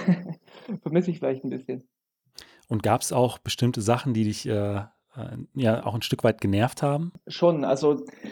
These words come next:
Speaker 1: in Südafrika definitiv, äh, das, das sollte man auch nicht vernachlässigen, ist die Kriminalität definitiv,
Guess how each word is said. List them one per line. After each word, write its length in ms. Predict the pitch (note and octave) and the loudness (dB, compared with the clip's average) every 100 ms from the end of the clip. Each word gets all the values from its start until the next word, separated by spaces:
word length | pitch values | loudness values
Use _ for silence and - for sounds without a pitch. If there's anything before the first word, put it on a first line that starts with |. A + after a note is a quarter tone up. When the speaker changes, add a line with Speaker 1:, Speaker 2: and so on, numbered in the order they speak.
| - | -12
Speaker 1:
in 140 | - C#3+ | -8 -6
Südafrika 600 | C#3 D#3 - F3 E3 D3+ | -2 0 0 2 2 4
definitiv, 800 | D#3+ D#3+ D3 D3 F3+ F3 - _ _ _ _ _ _ _ - | 0 -2 -4 -2 -4 -4 -10 _ _ _ _ _ _ _ 0
äh, 140 | C#3 | 0
das, 280 | C3 C#3+ - | 0 -6 -2
das 160 | C#3+ - | 0 4
sollte 200 | D#3+ E3 | 2 2
man 120 | D#3 | 0
auch 140 | D3+ | 0
nicht 120 | D3+ | -2
vernachlässigen, 720 | - D3 D#3 D#3+ D3 D3 D#3 C#3 | 2 4 4 2 0 -2 -4 -4
ist 200 | C#3 C#3 | -6 -6
die 300 | C#3+ C#3 C3 | 0 0 0
Kriminalität 760 | - D3 D3+ C3 C3 E3 D3+ - - _ - | -4 -2 0 0 -2 -2 -2 -6 -20 _ -4
definitiv, 640 | C#3+ C#3 C3 D3 C#3+ | -2 0 2 0 0